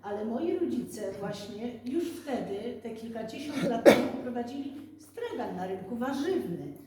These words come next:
Ja tak się tego wstydziłam. Ja mówię, „Jak to? Nie idą do pracy. Ja jako dziewczynka mała, ja mam tam stać na rynku, sprzedawać pietruszkę, marchewkę?” Mówię, „Że się do tego nie nadaje kompletnie.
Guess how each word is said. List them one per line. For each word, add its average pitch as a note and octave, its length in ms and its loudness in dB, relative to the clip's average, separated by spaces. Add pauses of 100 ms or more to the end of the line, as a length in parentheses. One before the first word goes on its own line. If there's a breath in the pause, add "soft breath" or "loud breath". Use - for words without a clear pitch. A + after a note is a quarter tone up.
(240 loud breath)
Ja A3 100 -8
tak A#3+ 240 -4
się C#4 160 -8
tego D4 260 -4
wstydziłam. D4 760 0
Ja F#3 200 -6
mówię, A3 140 0
„Jak F4 320 -2
to? G#3+ 80 -6
Nie A3+ 200 0
idą C4 200 -2
do B3+ 100 0
pracy. C#4 560 -4
Ja A#3 60 -4
jako A#3+ 220 -2
dziewczynka C4+ 560 -6
mała, A#3+ 340 2 (280 loud breath)
ja A#3+ 60 -2
mam C#4 200 0
tam G#3 180 -2
stać - 420 -6
na G#3+ 160 -2
rynku, E4 300 0
sprzedawać B3+ 460 -4 (180)
pietruszkę, C4 540 -4
marchewkę?” B3+ 580 -4
Mówię, E4 260 2
„Że - 120 -12
się - 140 -8
do - 140 -2
tego - 160 -2
nie F#4+ 60 2
nadaje G4+ 680 -4
kompletnie. G4+ 680 -4